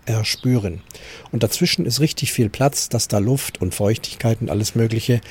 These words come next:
ein Austausch stattfinden kann. Gute Geschichte. So, wenn wir jetzt mit zwei Personen da oben liegen,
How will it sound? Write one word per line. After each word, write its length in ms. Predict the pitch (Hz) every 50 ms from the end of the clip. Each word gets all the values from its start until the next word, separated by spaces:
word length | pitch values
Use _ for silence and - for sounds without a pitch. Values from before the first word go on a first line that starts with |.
| - - - - - -
ein 140 | - 127 117
Austausch 480 | - 127 135 123 - - - 90 87 -
stattfinden 580 | - - - - - - - - - - 123
kann. 160 | 117 - - - - - - - - _ _ _ _ _ _ _ _ _ _ _ _ _ _ _ - -
Gute 200 | 151 151 139 160
Geschichte. 480 | 135 123 - 107 95 - - - - - - - - - - - - - - - - - - - - - _ _
So, 280 | - - 156 135 101 - - -
wenn 180 | - 151 165
wir 60 | 160
jetzt 260 | 151 156 147 - - -
mit 140 | 143 -
zwei 420 | - - - 104 135 170 208 196 147 - - - - - - - - -
Personen 380 | 147 139 131 135 131 135 135
da 80 | 131 127
oben 320 | - 123 131 131 131 127
liegen, 440 | 120 120 127 135 127 120 95 76 71